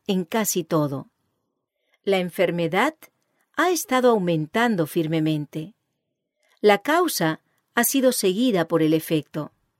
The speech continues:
Dios dio a nuestros padres los alimentos que Él se propuso que debía comer la raza humana.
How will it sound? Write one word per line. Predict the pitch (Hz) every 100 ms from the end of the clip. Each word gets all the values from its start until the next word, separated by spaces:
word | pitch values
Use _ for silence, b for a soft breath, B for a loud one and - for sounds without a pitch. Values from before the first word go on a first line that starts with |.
| _ _ _ _ _ _ _ _ _ _ _ _
Dios | 185 226 330 349
dio | 196 226 247
a | 214
nuestros | 180 - 170 -
padres | - 220 180 151 156 - - _ _ _ _
los | 180 180
alimentos | 220 233 269 294 262 -
que | - 202 -
Él | 277 320
se | 320 -
propuso | 247 262 254 233 226 214
que | 196
debía | 165 160 185 214
comer | 170 160 160 220 170
la | 147
raza | 147 156 -
humana. | 160 151 151 143 139